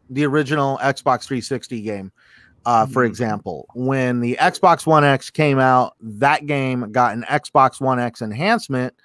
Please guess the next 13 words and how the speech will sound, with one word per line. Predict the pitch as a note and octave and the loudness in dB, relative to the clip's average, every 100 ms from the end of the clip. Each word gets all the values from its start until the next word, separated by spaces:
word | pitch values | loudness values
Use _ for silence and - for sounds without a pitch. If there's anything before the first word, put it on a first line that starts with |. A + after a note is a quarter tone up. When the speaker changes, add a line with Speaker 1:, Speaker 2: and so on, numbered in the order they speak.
| _ _ _ _ | _ _ _ _
Speaker 1:
for | - C#3 C3+ C3 | -6 2 4 4
that | A#2 A2 - | 2 -2 -2
console. | - F3 - - A#2+ A2+ _ _ _ _ _ _ - | 0 2 2 0 -2 -4 _ _ _ _ _ _ -8
And, | D3+ C#3+ C#3 C3 B2+ B2 B2 _ - | -6 -4 -4 -4 -6 -8 -12 _ -6
you | D3 C#3 | -2 0
know, | C3 B2 | 2 2
that's | C#3 D3+ F3 | 2 2 0
one | E3 D3+ | -4 -2
thing | D#3 C#3+ | -4 -2
I'm | C#3 C3+ | -2 0
wanting | C#3 C#3 C3 | 0 -2 -4
to | |
know. | B2 C#3+ E3 C#3 B2 A#2+ A#2+ | -4 0 2 2 0 0 -4